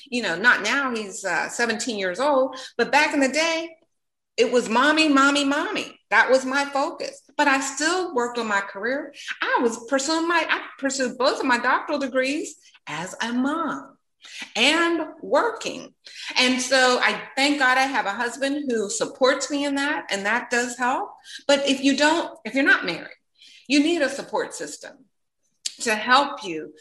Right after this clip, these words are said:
and support you as you are growing your business, as you're trying to move up the corporate ladder.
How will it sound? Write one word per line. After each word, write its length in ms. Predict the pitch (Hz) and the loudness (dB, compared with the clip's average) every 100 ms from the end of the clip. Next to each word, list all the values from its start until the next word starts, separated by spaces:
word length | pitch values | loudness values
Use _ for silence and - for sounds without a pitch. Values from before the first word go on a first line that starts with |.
| - | -6
and 100 | 190 | -4
support 540 | 175 196 - 320 320 - | -2 -4 -4 -4 -4 -4
you 160 | 196 190 | -6 -2
as 240 | 196 185 | -2 -2
you 260 | 214 247 233 | -2 -2 0
are 400 | 196 185 185 175 | 0 2 2 0
growing 500 | 180 196 208 240 247 | -2 0 2 2 2
your 160 | 262 269 | 2 0
business, 640 | 202 196 196 214 269 - - - | -2 -4 -8 -10 -10 -14 -16 -4
as 200 | 180 175 | -2 0
you're 140 | 185 175 | -2 -2
trying 440 | - 226 226 240 | 0 2 2 0
to 120 | 240 | -4
move 320 | 180 208 247 | -4 0 0
up 160 | 262 262 | 0 -2
the 80 | 262 | -6
corporate 460 | - 247 254 285 | -2 -2 0 -4
ladder. 480 | 190 180 170 185 - | -2 -2 0 -2 -4